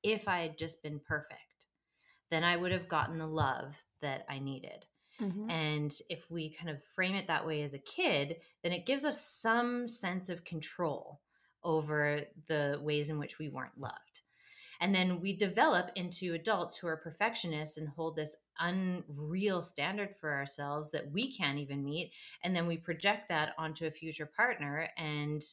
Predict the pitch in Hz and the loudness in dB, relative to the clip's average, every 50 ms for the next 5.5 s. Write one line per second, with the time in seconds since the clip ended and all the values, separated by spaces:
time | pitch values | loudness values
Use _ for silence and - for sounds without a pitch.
0 | - - _ - 151 143 135 156 175 226 226 226 208 165 156 147 143 143 139 147 | -10 -14 _ -16 -16 0 2 4 4 4 2 -2 -2 -2 -2 -2 -4 -4 -2 -2
1 | 180 233 247 180 131 143 143 143 147 - - - 151 - 156 147 139 139 147 143 | -2 0 -2 -2 -2 -2 -2 -2 -4 -6 -8 -12 -8 -4 -4 -4 -4 -4 -6 -6
2 | 139 - - - 147 165 - - 151 156 156 147 143 139 - 143 139 - - 196 | -6 -6 -8 -8 -8 -8 -8 -8 -8 -8 -6 -8 -8 -8 -10 -12 -14 -8 -6 -6
3 | 214 208 - 139 135 - 147 143 139 143 151 185 196 160 135 135 135 131 135 135 | -4 -2 -4 -6 -6 -6 -8 -8 -8 -6 -6 -6 -6 -6 -6 -6 -6 -6 -6 -8
4 | - - 226 220 - - - - - - - - - - - - - - - - | -6 -4 -4 -4 -4 -6 -8 -12 -14 -14 -16 -20 -20 -20 -20 -12 -10 -10 -8 -6
5 | - - 175 165 160 156 151 156 151 | -2 2 2 4 4 4 4 2 0